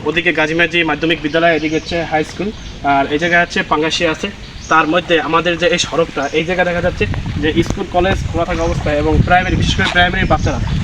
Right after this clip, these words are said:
আমাকে দেখতেছেন যে আমি কি পরিমাণ পানির ভিতরে আছি, ঠিক আছে? এই জায়গায় যে স্বাভাবিকভাবে কোনো রাস্তা দিয়ে, আহ, কোনো মানুষ এই বর্ষা সিজন অন্ততপক্ষে হেরে যেতে পারবে না।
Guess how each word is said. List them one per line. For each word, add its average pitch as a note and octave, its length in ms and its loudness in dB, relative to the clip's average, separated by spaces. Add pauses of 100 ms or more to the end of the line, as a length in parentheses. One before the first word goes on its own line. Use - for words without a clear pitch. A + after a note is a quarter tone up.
(100)
আমাকে G3 360 0
দেখতেছেন G#3 420 -2
যে G3+ 100 -2
আমি F#3+ 140 0
কি G3 140 -6
পরিমাণ F#3+ 380 2
পানির D#3 220 2
ভিতরে D#3 260 2
আছি, C#3 200 0 (500)
ঠিক E3+ 120 0
আছে? E3 160 0
এই D3 100 0
জায়গায় F3 220 0
যে F3+ 60 0
স্বাভাবিকভাবে E3+ 560 0
কোনো E3 200 2
রাস্তা D#3+ 300 0
দিয়ে, F3 180 0
আহ, D3+ 600 0
কোনো E3 160 2
মানুষ F3+ 480 2
এই D#3 120 2
বর্ষা F#3+ 300 2
সিজন D#3+ 280 -2
অন্ততপক্ষে E3 520 0 (300)
হেরে F3 160 0
যেতে E3 160 -2
পারবে D3+ 180 2
না। B2 100 -2